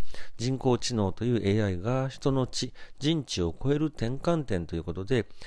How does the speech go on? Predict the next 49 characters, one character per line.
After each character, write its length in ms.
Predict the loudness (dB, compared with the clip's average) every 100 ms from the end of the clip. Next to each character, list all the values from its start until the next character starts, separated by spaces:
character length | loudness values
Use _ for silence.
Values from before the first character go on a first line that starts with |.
| -12 -14 -12
実 220 | -6 4 4
は 60 |
こ 80 | 4
れ 60 | 2
三 320 | 2 2 0
面 160 | 0
に 120 | 0 -2
今 200 | -2 0
日 40 |
の 100 | 0
言 220 | 0 0
葉 60 | 0
が 80 | 0
ご 100 | 0
ざ 100 | 0
い 60 |
ま 140 | 2 4
す。 180 | 4 2 -6 -12 -14 -6
え、 80 | -4
今 180 | 0 0
日 80 |
の 80 | 0
言 100 | 0
葉。 120 | -2 -4 -18 -18 -20 -16 -16 -16 -6 0
人 240 | 2 2
間 200 | 2 0
の 140 | 2 0
知 100 | -2
性 300 | 2 4 4
を 300 | 2 0 0
人 260 | -6 -6 -4
工 260 | 0 0
知 200 | 0 -2
能 220 | -2 -2 0
が 160 | -2 0
超 160 | 0
え、 140 | 0 -2
加 160 | 0 6
速 320 | 8 8 6
度 140 | 2 0
的 420 | 0 -4 -4 -4
に 160 | -4 -4 -8
進 300 | -2 0 0
化 140 | -2
す 160 | -4 -6
る 60 |
転 220 | -6 -4
換 280 | -4 -2 -2
点。 240 | -2 -4